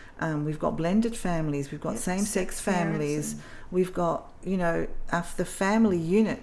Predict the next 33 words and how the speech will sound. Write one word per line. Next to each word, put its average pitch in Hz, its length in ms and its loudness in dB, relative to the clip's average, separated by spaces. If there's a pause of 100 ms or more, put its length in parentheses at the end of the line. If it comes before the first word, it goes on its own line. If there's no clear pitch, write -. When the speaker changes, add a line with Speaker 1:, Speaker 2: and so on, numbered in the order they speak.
(840)
Speaker 2:
Mm. 196 140 -4 (160)
Speaker 1:
is 185 200 0
so 180 400 2 (1120)
big 202 180 4
and 170 180 2
broad 175 440 2
these 147 260 -2
days. - 520 -6 (100)
Speaker 2:
Yes. 165 400 -4 (240)
Speaker 1:
And 170 240 0
we've 180 140 -4
got 202 80 2
to 190 80 2
take 185 260 -2
into 190 240 0
account 214 440 2
all 165 160 0
of 139 140 -6
that, 139 300 0 (460)
don't 220 200 2
we, 143 180 0
in 151 140 0
the 147 280 -2 (580)
Speaker 2:
Yes. 170 240 -4
Speaker 1:
in, 175 140 0
in, 175 400 0
in 175 140 2
set-, 202 300 4
in 175 260 0
the 175 60 -2
setting 202 440 2
of 151 160 -6
those 143 540 -2